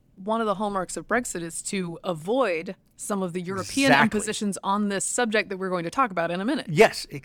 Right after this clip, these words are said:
Speaker 2: e-, exactly. I mean, that's the whole point, is to free yourself from Brussels. One of the big perks of leaving the European Union, for example, was more money for the National Health Service.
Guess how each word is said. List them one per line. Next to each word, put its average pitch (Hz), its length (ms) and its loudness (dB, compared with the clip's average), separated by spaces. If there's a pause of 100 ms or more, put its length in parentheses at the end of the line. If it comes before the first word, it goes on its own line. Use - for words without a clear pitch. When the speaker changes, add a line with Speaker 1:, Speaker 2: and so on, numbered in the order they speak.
Speaker 2:
e-, 160 180 -8
exactly. 165 540 4
I 143 80 4
mean, 156 80 0
that's 175 180 -2
the 151 100 0
whole 143 140 2
point, 170 300 -2
is 139 120 -4
to 147 60 -12
free - 220 -6
yourself 160 320 -2
from 117 220 -8
Brussels. 131 520 2 (300)
One 139 240 4
of 135 100 0
the 120 80 0
big 131 340 0
perks - 340 2
of 117 120 -4
leaving 123 360 -2
the 139 180 -4
European 127 420 -4
Union, 135 220 -4
for 139 120 -8
example, 131 420 -2
was 131 180 -2
more 190 280 6
money 185 240 4
for 151 200 -2
the 135 100 -4
National 143 400 -2
Health 156 240 -2
Service. 131 380 -2